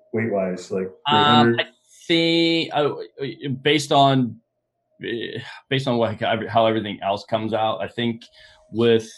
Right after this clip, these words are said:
Speaker 2: uh, with the, with the post and the double ste-, step in the bottom, um, uh, probably right around three point five, three point six pounds, you know, total, total weight on it. Um,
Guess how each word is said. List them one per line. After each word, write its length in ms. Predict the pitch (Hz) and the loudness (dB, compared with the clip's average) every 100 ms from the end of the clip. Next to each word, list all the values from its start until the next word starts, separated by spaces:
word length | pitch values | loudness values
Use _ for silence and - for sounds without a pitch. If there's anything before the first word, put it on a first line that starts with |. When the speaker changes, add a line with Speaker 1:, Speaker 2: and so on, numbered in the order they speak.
| 117 | 0
Speaker 2:
uh, 440 | 107 101 98 95 | 4 4 4 0
with 280 | 98 127 127 | 0 -2 -2
the, 480 | 113 110 107 104 101 - _ | -2 0 2 0 -2 -6 _
with 160 | 123 110 | -4 -4
the 80 | 101 | -6
post 600 | - 110 110 107 - 101 | -2 2 2 0 -8 -6
and 380 | 98 95 92 - _ _ _ _ | -4 -4 -6 -10 _ _ _ _
the 140 | 98 95 | -8 -4
double 280 | 110 101 | -2 -4
ste-, 540 | 95 - 107 101 98 - | -6 -6 -2 -2 -2 -6
step 300 | - 107 101 | -6 -4 -4
in 60 | 92 | -6
the 40 | 90 | -4
bottom, 680 | 92 95 92 92 92 95 - - | -2 0 0 -2 -4 -6 -10 -8
um, 680 | 92 90 87 87 87 87 _ - - - | -4 -2 -2 -4 -6 -8 _ -20 -20 -10
uh, 140 | 95 85 _ - | -10 -10 _ -4
probably 680 | 139 123 113 110 107 104 - | 0 2 0 0 -4 -10 -6
right 140 | 113 | -4
around 220 | 107 104 92 _ _ - | -2 -2 -6 _ _ -6
three 120 | 113 | -4
point 220 | - 104 | -4 -8
five, 300 | - 95 95 | -2 -2 -2
three 120 | - 98 | -6 -14
point 240 | 95 85 | -14 -14
six 180 | - 85 | -14 -16
pounds, 500 | 82 82 85 95 - _ - | -14 -10 -10 -12 -18 _ -14
you 80 | 95 | -10
know, 260 | 85 82 82 | -8 -10 -12
total, 380 | - 85 82 - _ _ _ _ _ | -12 -10 -10 -14 _ _ _ _ _
total 240 | 95 82 78 | -10 -10 -10
weight 180 | 80 78 | -12 -12
on 220 | 80 82 | -12 -14
it. 80 | - _ _ _ - | -16 _ _ _ -16
Um, 440 | 90 73 71 76 | -14 -12 -12 -14